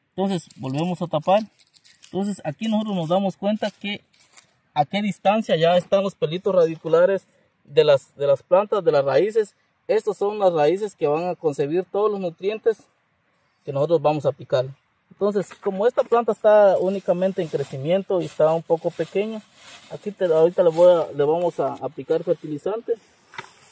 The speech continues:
y vamos a, a verificar.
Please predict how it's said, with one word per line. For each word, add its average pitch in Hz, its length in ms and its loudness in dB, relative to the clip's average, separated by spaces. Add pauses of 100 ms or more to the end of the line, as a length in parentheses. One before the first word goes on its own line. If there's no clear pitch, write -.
(580)
y 220 240 -4 (880)
vamos 156 380 -6
a, 139 100 -6 (1900)
a 131 60 -6
verificar. 135 560 -4